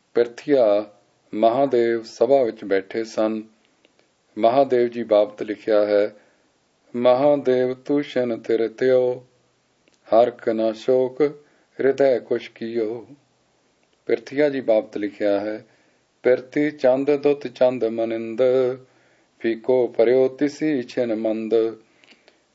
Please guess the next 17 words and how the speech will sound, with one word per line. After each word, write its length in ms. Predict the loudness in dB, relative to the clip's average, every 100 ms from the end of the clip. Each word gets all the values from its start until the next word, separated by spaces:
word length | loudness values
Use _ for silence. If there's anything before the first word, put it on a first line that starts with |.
| _ _ _ _ -14
ਜਰ 260 | 2 4 4
ਬਰ 260 | 2 2
ਗਇਓ 520 | 4 2 2 0 2 0
ਅਦਕ 240 | 0 -4
ਦੁਖ 280 | -4 -6 -8
ਪਾਵਤ, 580 | 0 2 2 0 -2 2 2 2 -4 _ _ _ _ _ -10
ਨੀਵ 400 | -2 0 0 -2
ਗਰੀਬ 360 | -2 0 0 -2
ਕਰ 280 | 0 2
ਬਸ 300 | 4 2 0
ਨਾ 240 | -4 0 0
ਬਸਾਵਤ।" 680 | -2 -2 2 4 2 -2 0 2 4 2 -2 -4 -8 -18 _ _ _ _ _ _ _ _ 0
ਪਰ 140 | 0
ਚੁੱਕ 300 | 2 -2 -2
ਚੁਕਾ 280 | -4 2 2
ਕਰਨ 280 | 2 -2 0
ਵਾਲੇ 420 | 0 2 0